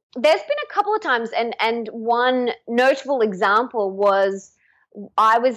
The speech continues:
about to go on a national tour around Australia for a live event. Everything was booked, venues,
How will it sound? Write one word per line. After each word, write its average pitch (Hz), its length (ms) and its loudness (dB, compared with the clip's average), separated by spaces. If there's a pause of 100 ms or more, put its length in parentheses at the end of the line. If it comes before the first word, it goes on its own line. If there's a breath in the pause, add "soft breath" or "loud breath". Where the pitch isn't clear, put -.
about 214 480 2 (100)
to 196 280 -2 (300)
go 220 240 4
on 208 120 -2
a 196 80 -4
national 220 880 -2 (140)
tour 202 400 2
around 190 580 0
Australia 175 960 0 (320 soft breath)
for 208 180 -2
a 196 100 4
live 196 420 4
event. 180 640 -6 (400 soft breath)
Everything 285 640 0
was 269 160 -2
booked, - 540 -4
venues, 254 1120 0